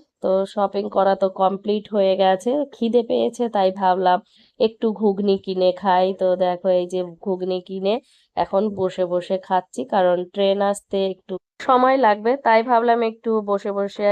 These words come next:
আহ, খেয়ে নিই। তো যাই হোক, তারপরে এই যে বাড়ি চলে এসেছি। এইদিকে সোনা এই যে লেহেঙ্গাটা পরে নিয়েছে, তো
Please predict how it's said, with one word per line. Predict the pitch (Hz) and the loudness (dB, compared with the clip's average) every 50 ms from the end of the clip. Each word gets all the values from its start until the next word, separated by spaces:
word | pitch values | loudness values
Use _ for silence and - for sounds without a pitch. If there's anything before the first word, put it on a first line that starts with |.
| 208 214 214 _ _ _ _ - - | 4 2 0 _ _ _ _ -6 -2
আহ, | 190 190 196 190 190 | 0 2 2 2 0
খেয়ে | - - 226 208 208 202 | -2 -4 -2 0 0 0
নিই। | 196 185 190 214 233 226 | 0 0 -2 -2 -4 -4
তো | 220 208 202 | -4 -4 -2
যাই | 202 214 202 208 208 226 | 2 2 4 4 2 2
হোক, | 220 220 214 214 - | 0 -2 -4 -4 -2
তারপরে | - 190 185 185 185 190 185 185 | 0 0 0 2 2 0 2 2
এই | 185 185 | 0 0
যে | 190 190 | -2 -2
বাড়ি | 196 196 185 180 185 185 | 0 2 2 2 0 -2
চলে | - 190 185 180 180 180 | -4 -4 -2 0 0 -2
এসেছি। | 180 - - 196 220 240 - - | -2 -4 -8 -8 -8 -6 -4 -4
এইদিকে | 185 180 180 185 180 190 185 | -4 -2 -2 -4 -4 -4 -6
সোনা | 185 - 196 185 180 180 180 185 185 - _ _ _ _ _ _ - | -6 -2 0 0 2 2 2 0 -2 -4 _ _ _ _ _ _ -8
এই | - 147 175 175 | -4 -4 -4 -4
যে | 175 180 175 | -2 -4 -2
লেহেঙ্গাটা | 175 180 180 180 175 180 180 175 175 175 190 202 | 0 0 0 0 -2 0 0 0 0 2 0 0
পরে | 202 - 190 180 180 175 180 180 | 0 2 2 2 4 4 2 0
নিয়েছে, | 180 180 175 175 180 180 180 - 220 220 - | 0 0 0 0 0 0 0 -2 -8 -8 -4
তো | - | -4